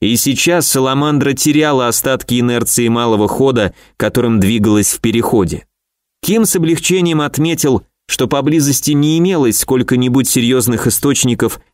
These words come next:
гравитационных возмущений. Собственно, они угодили в обширную область относительной пустоты.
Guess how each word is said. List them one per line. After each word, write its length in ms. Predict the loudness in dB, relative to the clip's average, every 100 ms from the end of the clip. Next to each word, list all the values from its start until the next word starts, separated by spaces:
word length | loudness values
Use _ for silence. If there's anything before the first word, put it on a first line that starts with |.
| -2
гравитационных 840 | 0 0 0 -2 0 0 0 0
возмущений. 800 | -2 0 0 0 0 -2 -4 -10 _ _ _ _ -6
Собственно, 560 | -2 0 0 -2 0
они 180 | 0 0
угодили 520 | 2 2 2 2 2
в 80 | 0
обширную 560 | 0 0 0 0 0 0
область 500 | 0 2 0 0 -2
относительной 720 | -2 -2 -2 -2 0 0 0
пустоты. 680 | 0 -2 -4 -2 0 0